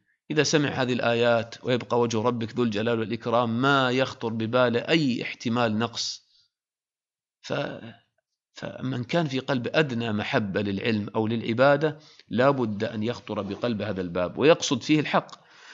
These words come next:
قال: "معرفة الخطأ من الصواب"، فلا يتصور أن يكون الصحابة والتابعون كلهم كانوا معرضين عن هذا، لا يسألون عنه ولا يشتقون إلى معرفته، ولا تطلب قلوبهم الحق،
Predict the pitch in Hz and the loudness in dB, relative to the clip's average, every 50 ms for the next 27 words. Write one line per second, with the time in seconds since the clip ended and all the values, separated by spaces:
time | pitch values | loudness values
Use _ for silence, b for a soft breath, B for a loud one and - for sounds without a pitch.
0 | B B B B - 135 143 139 131 151 170 180 180 170 170 160 143 - 156 143 | B B B B 6 6 6 6 4 4 4 4 4 4 2 2 4 4 4 4
1 | 143 135 127 120 120 120 120 - - 113 120 127 127 123 - - 117 117 113 110 | 4 4 2 2 0 0 -2 -2 0 2 4 4 2 2 0 -2 0 0 0 -2
2 | 110 101 - 123 117 113 107 107 - - 104 101 101 104 - 143 139 127 110 - | -2 -2 0 0 2 2 2 0 0 0 -4 -4 -4 -2 0 0 0 0 -2 -4
3 | - 95 - 123 113 107 101 101 - 95 104 - - 113 110 104 101 - 110 101 | -4 -2 2 2 2 2 2 -2 -2 -4 -4 -2 0 0 0 0 0 -2 -2 -4
4 | 104 113 - - 139 135 127 117 117 104 101 - 127 120 113 101 98 - - 98 | -4 -4 -2 -2 0 0 0 0 -2 -2 -4 -4 -4 -2 -2 -2 -2 -4 -4 -4
5 | 101 101 117 127 127 113 101 - 104 98 98 101 101 101 98 95 92 92 98 98 | -4 -2 -2 -2 -2 -4 -4 -4 -6 -6 -4 -4 -4 -4 -4 -4 -4 -4 -4 -2
6 | 98 98 - b b b b b b b b b b - _ _ _ _ _ _ | -4 -4 -8 b b b b b b b b b b -20 _ _ _ _ _ _
7 | _ _ _ _ _ _ _ - - 113 143 151 156 147 147 - - 123 123 139 | _ _ _ _ _ _ _ -4 2 6 6 8 8 6 6 2 0 2 4 4
8 | 139 135 120 110 101 110 107 104 104 - _ _ _ _ _ _ _ _ - 135 | 4 4 2 2 0 0 -2 -2 -4 -10 _ _ _ _ _ _ _ _ 2 6
9 | 156 165 160 - - - 139 127 - 147 139 131 123 120 113 110 107 113 113 113 | 6 8 6 6 4 0 0 2 2 2 2 2 2 0 0 0 0 0 -2 -2
10 | 113 113 101 104 95 101 117 139 156 147 147 160 151 - 147 135 123 113 - 123 | -4 -4 -6 -4 -2 2 4 6 6 6 4 4 0 0 0 0 0 0 0 2
11 | 135 143 131 120 117 113 104 104 - 147 135 - - - | 2 2 2 2 0 0 0 2 4 2 2 2 0 -18